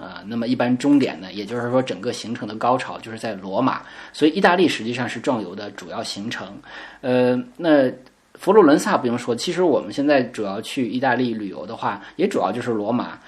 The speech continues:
呃，佛罗伦萨和这个威尼斯啊。那么佛罗伦萨大家都知道是，呃，文艺复兴的一个这个根据地啊，然后威尼斯呢是威尼斯画派，然后它有非常这个奢华的啊，还，还有这种美丽的这个城市风景，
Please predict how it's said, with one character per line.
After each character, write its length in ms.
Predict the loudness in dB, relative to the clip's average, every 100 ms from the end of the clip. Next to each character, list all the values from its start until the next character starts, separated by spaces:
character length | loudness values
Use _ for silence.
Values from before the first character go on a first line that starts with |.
| -20 -18
呃， 520 | -10 -8 -6 -8 -10 -10
佛 160 | -2
罗 120 | 2
伦 180 | 4 2
萨 280 | 0 -2 -2
和 320 | -8 -8 -8 -10
这 180 | -10
个 240 | -10 -12 -6
威 120 | 2
尼 160 | 2 2
斯 360 | -4 -8 -8 -10
啊。 200 | -16 -18 -18 -20 -20 -6
那 100 | 2
么 120 | 4 6 4 0 -8 -2
佛 120 | 4
罗 100 | 8
伦 140 | 8
萨 180 | 8 6
大 120 | 8
家 80 | 8
都 80 | 6
知 100 | 4
道 80 | 2
是， 140 | 0 -6 -8 -8
呃， 120 | -8 -2
文 140 | 4
艺 100 | 4
复 160 | 2 -2
兴 280 | 2 4
的 140 | 6 4
一 100 | 0
个 500 | -2 2 2 0 -8 -14 -14
这 100 | -10
个 160 | -8
根 180 | 2 4
据 100 | 4
地 240 | 0 -2 -6
啊， 220 | -12 -12 -12
然 160 | -10 2
后 120 | 4
威 140 | 4
尼 120 | 2
斯 180 | -2 -2
呢 100 | -2
是 100 | 0
威 100 | 2
尼 100 | 2
斯 120 | 0
画 160 | 0 0
派， 340 | 2 0 0 -8 -18 -18 -16
然 240 | -8 -4 4
后 160 | 4 4
它 220 | 2 0
有 160 | 0
非 160 | -2 -4
常 320 | -4 -6 -6 -8 -12
这 140 | -12
个 320 | -10 -10 -10 -8
奢 320 | 0 4 4
华 320 | 2 -4 -4
的 220 | -2 -2
啊， 240 | -2 -6 -8
还， 140 | -12
还 200 | -10 -4
有 100 | -4
这 120 | -4 -8
种 160 | -12
美 380 | -12 -6 -4 -4
丽 140 | -2 0
的 300 | 0 -4 -8
这 120 | -10
个 60 | -10
城 180 | -8 -6
市 140 | -4
风 260 | -2 0 0
景， 180 | -2